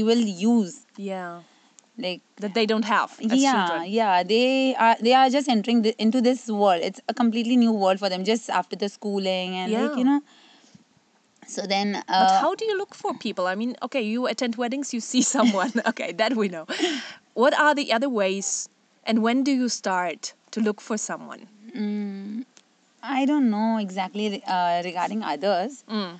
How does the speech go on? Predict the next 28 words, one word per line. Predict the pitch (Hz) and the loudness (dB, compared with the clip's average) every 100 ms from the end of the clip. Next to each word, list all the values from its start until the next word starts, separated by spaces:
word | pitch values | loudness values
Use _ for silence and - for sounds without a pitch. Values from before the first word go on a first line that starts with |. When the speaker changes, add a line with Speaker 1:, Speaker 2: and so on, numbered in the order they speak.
| _ 226 | _ 0
Speaker 1:
But | 214 | 2
then | 220 233 220 | 4 4 4
with | 214 214 | 2 0
<laughs> | 220 240 | 4 6
me, | 294 - - | 6 4 -2
it | 240 | 4
Speaker 2:
Yeah. | 226 226 | 4 4
Speaker 1:
was | 202 | 2
this. | 190 175 208 - - - - | -4 -6 -8 -12 -20 -18 -4
And | 240 277 | 0 2
otherwise, | 269 285 294 277 | 2 2 2 4
nowadays, | 254 220 233 247 277 240 | 4 4 4 4 0 0
they | 269 254 | 0 2
have, | 262 269 | 0 -2
uh, | 254 208 196 | 0 2 2
matrimonials. | 196 175 214 226 226 233 254 - - _ - | 0 0 0 2 2 2 0 -6 -18 _ -4
Over | 220 226 | 0 2
there | 220 226 | 4 4
Speaker 2:
Yeah. | 233 | 2
Speaker 1:
also, | 214 226 | 0 -2
they | 208 | -4
put | 202 202 196 _ _ | -2 -6 -6 _ _
things | 208 196 196 190 | -8 -6 -4 -4
and | 190 185 190 185 - - _ | -4 -4 -6 -10 -16 -20 _
the | 190 202 190 185 | -2 2 4 4
biodata | 170 180 190 190 190 | 2 0 -2 0 -2
of | 170 | -2
the | 185 | -8